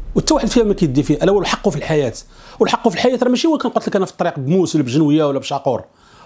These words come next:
والحق في الحياة راه ماشي هو اللي كنغتصب، يعني، ال-، يعني، الحرية ديالك ولا شي حاجة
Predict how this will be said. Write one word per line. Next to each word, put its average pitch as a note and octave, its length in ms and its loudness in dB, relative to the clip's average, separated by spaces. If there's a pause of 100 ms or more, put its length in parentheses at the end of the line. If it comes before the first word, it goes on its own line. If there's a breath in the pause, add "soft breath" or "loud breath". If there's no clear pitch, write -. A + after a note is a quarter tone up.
والحق F3+ 260 0
في - 60 -10
الحياة A#3+ 240 2
راه A#3 120 0
ماشي A#3+ 200 2
هو D#4+ 120 4
اللي C#4 120 2
كنغتصب، F3 600 -2
يعني، F3+ 220 2
ال-، F3 280 2 (300 loud breath)
يعني، E3+ 160 2
الحرية F3 340 2
ديالك D#3 360 0
ولا D#3 100 0
شي D3 120 -6
حاجة D3 360 0